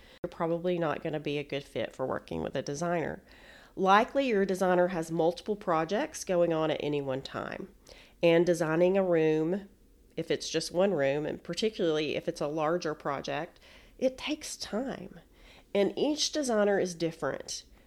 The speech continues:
But the important thing to remember here is that creativity is something that just can't be rushed. When it's rushed, it's not gonna be as good. It's not gonna be as creative.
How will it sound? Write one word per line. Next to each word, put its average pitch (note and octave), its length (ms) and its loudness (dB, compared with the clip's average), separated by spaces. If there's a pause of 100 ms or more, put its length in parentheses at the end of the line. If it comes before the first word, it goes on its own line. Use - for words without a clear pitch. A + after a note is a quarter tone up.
(140)
But G3 100 -2
the G3+ 140 2
important B3+ 480 0
thing G#3 280 2
to G#3 160 -6
remember F3 480 0
here A3+ 340 -4
is E3+ 300 -4
that - 220 0
creativity F3+ 1120 0
is F3 120 -4
something F#3+ 500 0
that E3+ 180 0
just - 300 -6
can't - 400 -6
be D3+ 140 -4
rushed. - 680 -6 (880)
When F#3 260 4
it's - 220 2
rushed, F#3+ 580 2
it's - 200 -8
not E3 220 -8
gonna F3+ 160 -2
be D#3+ 180 -4
as E3 160 -4
good. D#3+ 320 -4
It's - 140 -8
not D#3+ 120 0
gonna E3 140 -2
be D#3+ 160 0
as D#3 140 -2
creative. D#3 760 -6